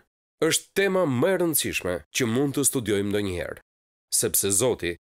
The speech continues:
është kulmi i të gjithë realitetit. Mësoni rreth Zotit më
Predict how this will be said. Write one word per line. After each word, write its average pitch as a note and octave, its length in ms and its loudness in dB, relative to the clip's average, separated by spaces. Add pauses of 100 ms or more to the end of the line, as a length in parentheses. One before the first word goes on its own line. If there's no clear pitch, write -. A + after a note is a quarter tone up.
është - 240 -2
kulmi E3+ 520 0 (300)
i B2+ 140 0
të A2+ 160 -2
gjithë G2+ 320 -4
realitetit. G#2 680 -4 (880)
Mësoni F3+ 580 2
rreth B2+ 320 0
Zotit G2+ 560 0
më A2 80 0